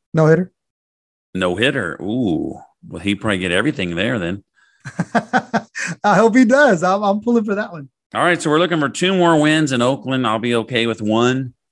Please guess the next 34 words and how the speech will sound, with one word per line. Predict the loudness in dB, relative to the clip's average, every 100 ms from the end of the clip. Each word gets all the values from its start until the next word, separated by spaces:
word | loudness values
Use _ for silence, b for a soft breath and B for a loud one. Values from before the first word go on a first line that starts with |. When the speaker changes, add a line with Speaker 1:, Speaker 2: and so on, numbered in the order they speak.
| _
Speaker 2:
Go | -2 -2
fifty | 0 -2 -2 -2
fifty | 0 0 0 0
at |
home | 2 0 0
for | 0 0
all, | 0 -2
for | -4 0
all | 0
I | 0 -2
care. | -4 -4 -2 -4
I | -2
mean, | -2 -2 -4
on | -4
the | 2
road, | 4 4 2 -2 -8 _ _ _ _ _ -4
and | 0
then, | 2 2 2
uh, | 0 0
win | 0 0
at |
home. | 0 -2 -2 -2
That's | -4 -4
how | -4
you | -2
have, | -4 -6 -4
end | -2 -2
up | -4
with | -8
a | -4
good | -4 -2
record. | -2 -2 -8 -12 b b b _
So | 0
anyway, | 2 4 2 -2